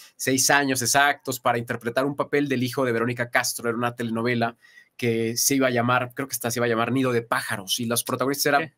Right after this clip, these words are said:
Speaker 1: Juan Ferrara y Verónica Castro. Dicen
Speaker 2: Ujú.
Speaker 1: las malas lenguas que, que se pelearon, que, que ya nunca se hizo el proyecto, y en su lugar salió una muy exitosa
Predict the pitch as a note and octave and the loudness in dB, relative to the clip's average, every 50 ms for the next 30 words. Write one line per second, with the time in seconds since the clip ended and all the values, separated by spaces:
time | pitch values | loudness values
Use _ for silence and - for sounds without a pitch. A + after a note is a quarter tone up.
0 | _ _ - - - _ - D3 D3+ D3 - D3+ C#3+ C#3+ C#3 C#3 C3 B2+ C3+ C3+ | _ _ -20 -20 -16 _ 0 0 0 2 4 4 4 4 4 4 2 2 2 2
1 | C3+ C3+ - - D3 C#3 - - C#3+ D#3 E3+ - _ _ _ - B2+ E3 F3 - | 0 0 2 2 2 2 0 -2 -2 -4 -4 -6 _ _ _ -2 0 2 2 2
2 | - C3 B2+ C3+ C3 A#2 G#2 G#2 A2 A#2+ B2 B2+ B2+ B2 C3 C3 C3 B2 - - | 2 2 0 0 0 0 0 2 2 2 2 2 2 0 0 0 0 0 0 -2
3 | A#2 A2 G#2 - - - G#2 F#2+ - A#2 C3 D#3+ F3+ F#3+ G3 F3+ D3+ A#2 - A2+ | -2 -4 -4 -6 -10 -12 -10 -8 -4 0 2 4 4 4 2 0 -2 -2 -4 -4
4 | G#2+ G2 - - G#2+ G2+ A2+ B2 C#3 C3 C3+ C#3 C3+ C#3+ B2+ E3 D#3 D3+ C#3+ D3 | -6 -6 -8 -8 -2 0 0 0 0 0 0 0 0 0 0 0 0 0 0 0
5 | D#3+ D#3+ - F#3 F3+ - - - - - - _ - C3 D3 D3 C#3+ - - D#3+ | 0 0 -2 -4 -6 -8 -12 -20 -20 -20 -20 _ -2 0 0 2 2 2 2 0
6 | D#3 D3+ D3+ D3 D3 C3 D3 E3 E3+ F3+ F3 - - F3 D#3 D#3+ D#3 E3 E3 D#3+ | 0 2 0 0 2 2 2 2 2 2 0 2 2 2 2 2 2 2 2 4
7 | D#3 D3+ D#3+ D#3+ D#3 D3+ D3 D3 D#3 D3+ D3+ - - C#3 - - - D#3+ D3+ D3 | 4 2 2 0 0 0 0 2 2 2 0 0 -2 -4 -4 -2 0 0 2 2
8 | - - C3+ C3 C3+ | 2 2 2 0 -2